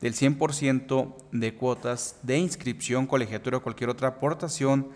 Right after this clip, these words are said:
al o al alumno solicitante y que haya sido becario o becaria del programa durante el ejercicio fiscal anterior.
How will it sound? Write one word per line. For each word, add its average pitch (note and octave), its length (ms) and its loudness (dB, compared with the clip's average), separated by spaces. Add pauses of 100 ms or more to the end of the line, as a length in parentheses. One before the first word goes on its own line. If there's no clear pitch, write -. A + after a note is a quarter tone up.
(340)
al A#2 180 2
o D#3+ 160 6
al D#3 80 4
alumno C#3+ 240 2
solicitante A#2+ 760 -4
y B2 80 -2
que A#2+ 140 -6
haya C#3 180 0
sido D3 240 -2
becario C#3 320 0
o - 20 0
becaria C#3+ 320 0
del C3+ 140 0
programa B2 340 0
durante A2+ 260 -2
el G#2+ 80 -6
ejercicio G2+ 400 -10
fiscal C3 560 -2
anterior. B2+ 520 -2